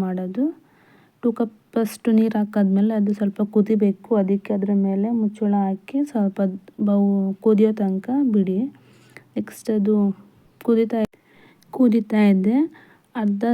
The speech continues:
ಟೀ ಸ್ಪೂನಷ್ಟು ಏಲಕ್ಕಿ ಪುಡಿನ ಹಾಕ್ಕೊಳ್ಳೋದ್ರಿಂದ ಒಳ್ಳೆ ಫ್ಲೇವರ್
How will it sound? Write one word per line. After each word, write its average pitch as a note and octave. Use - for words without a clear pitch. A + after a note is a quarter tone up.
ಟೀ A#3
ಸ್ಪೂನಷ್ಟು G#3+
ಏಲಕ್ಕಿ A3+
ಪುಡಿನ G#3
ಹಾಕ್ಕೊಳ್ಳೋದ್ರಿಂದ G3+
ಒಳ್ಳೆ A3
ಫ್ಲೇವರ್ G3